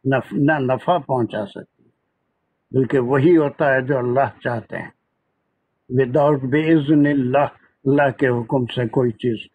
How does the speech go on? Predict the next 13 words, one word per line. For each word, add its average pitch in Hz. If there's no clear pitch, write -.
हत्ता 139
कि 127
कोई 139
मूजी 139
जानवर, 131
शहद 139
की 135
मक्खी, 131
सांप, 139
बिच्छू 135
भी 147
किसी 160
को 165